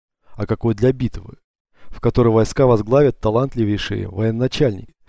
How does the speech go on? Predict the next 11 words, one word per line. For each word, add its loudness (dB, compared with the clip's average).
сложившиеся -2
перед -4
его 2
прозорливостью, -2
что -10
среди -6
соратников -2
Ханьвана -4
вошла 0
в 2
легенду. -4